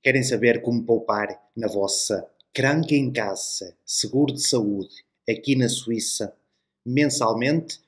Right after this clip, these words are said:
com uma ajuda do Estado Suíço? Se gostaram do tema, acompanhem-me no vídeo que eu vou-vos contar tudo o que vocês necessitam de fazer e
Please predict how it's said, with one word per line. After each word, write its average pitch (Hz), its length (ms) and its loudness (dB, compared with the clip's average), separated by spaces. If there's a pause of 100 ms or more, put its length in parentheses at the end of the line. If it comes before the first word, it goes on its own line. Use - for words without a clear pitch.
(100)
com 127 200 4
uma 113 180 2
ajuda 107 380 -2
do 101 120 -4
Estado - 360 0
Suíço? 131 520 -4 (760)
Se - 160 0
gostaram 117 440 0
do 104 100 -2
tema, 151 500 4 (140)
acompanhem-me 107 560 -2
no 101 100 -4
vídeo 151 460 4
que - 100 -4
eu 127 60 4
vou-vos 120 240 0
contar 113 500 -4 (220)
tudo 165 300 2
o 165 40 -2
que - 80 -6
vocês 123 380 0
necessitam 110 540 -2
de - 80 -6
fazer 143 480 0 (480)
e - 260 -2